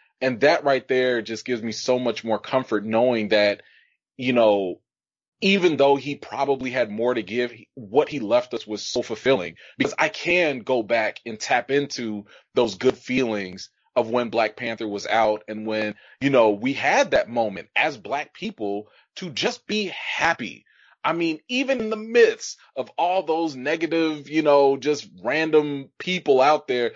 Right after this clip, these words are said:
"Well, you know, Black Panther is just okay," and all the, you know, all the unnecessary stuff, we still had just a moment to just be, to be comfortable, to be, you know, prideful, even if being Wakanda is not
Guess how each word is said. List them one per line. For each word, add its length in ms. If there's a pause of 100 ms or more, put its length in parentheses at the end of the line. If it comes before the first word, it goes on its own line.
(160)
"Well, 140
you 120
know, 120
Black 280
Panther 460
is 140
just 300
okay," 480
and 100
all 160
the, 120
you 100
know, 100
all 200
the 140
unnecessary 760
stuff, 420 (300)
we 160
still 560
had 440
just 320
a 160
moment 800
to 180
just 440 (420)
be, 500 (300)
to 120
be 180
comfortable, 800
to 160
be, 400 (280)
you 160
know, 220 (220)
prideful, 720 (100)
even 480
if 340 (640)
being 260
Wakanda 340
is 160
not 160